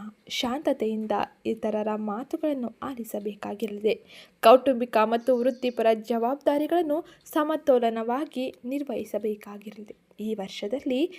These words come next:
ನೀವು ಈ ಗುರುವಿನ ಸಂಚಾರದ ಸಮಯದಲ್ಲಿ ಉದ್ಯೋಗದಲ್ಲಿ ಬಹಳಷ್ಟು ಬದಲಾವಣೆಯನ್ನು ಕಾಣಲಿದ್ದೀರಿ. ಹಾಗಾಗಿ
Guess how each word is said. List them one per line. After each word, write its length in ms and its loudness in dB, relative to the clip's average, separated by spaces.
ನೀವು 280 4
ಈ 20 0
ಗುರುವಿನ 320 0
ಸಂಚಾರದ 580 -2
ಸಮಯದಲ್ಲಿ 640 -4
ಉದ್ಯೋಗದಲ್ಲಿ 640 6
ಬಹಳಷ್ಟು 440 8
ಬದಲಾವಣೆಯನ್ನು 840 -2
ಕಾಣಲಿದ್ದೀರಿ. 640 -10
ಹಾಗಾಗಿ 460 -6